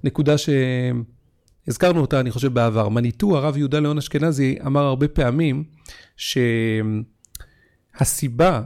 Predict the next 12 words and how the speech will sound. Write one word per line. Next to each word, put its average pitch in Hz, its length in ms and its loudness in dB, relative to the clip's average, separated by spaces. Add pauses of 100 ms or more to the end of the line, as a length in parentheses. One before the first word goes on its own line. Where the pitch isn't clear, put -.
(140)
שאברהם 131 520 0
אבינו, 127 420 0 (200)
ככה 143 240 0
מופיע 135 320 0
במדרשים, 117 760 0
ביקש 160 560 -2
מהאורחים 120 1800 -2
שבאו 147 420 0
אליו 127 240 0 (640)
לברך 131 600 2
על 123 100 0
האוכל. 151 400 2